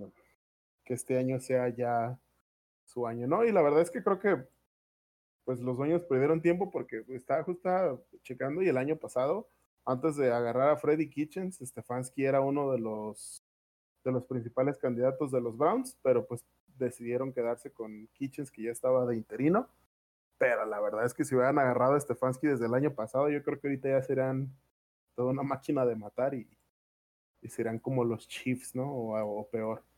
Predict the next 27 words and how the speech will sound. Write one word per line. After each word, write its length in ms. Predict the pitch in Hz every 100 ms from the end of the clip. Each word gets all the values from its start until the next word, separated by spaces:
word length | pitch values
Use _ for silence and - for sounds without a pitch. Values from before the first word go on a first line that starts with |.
| _ _
<laughs> 1300 | - - - - _ _ _ _ _ _ _ _ -
Pero 120 | 123
quién 140 | 151 151
sabe, 420 | 120 120 117 117
son 180 | - 147
los 140 | 156 143
Browns, 340 | 143 165 156
así 160 | 127 127
que 80 | 135
sigo 180 | 147
esperando 420 | 147 - 113 127 139
que 80 |
en 80 | 117
algún 200 | 110 117
momento 360 | 127 131 131 127
se 140 | 127
desfondan 520 | 110 110 - 120 131
de 100 | 131
la 120 | 104 101
nada, 340 | 107 110 110 _ -
pero 140 | - _ _ _ _ _ _ _ _ -
ojalá 300 | - 123 123
y 40 |
prueben 400 | 123 131 131 135
que 80 | 131
estoy 220 | - 117
mal. 180 | 110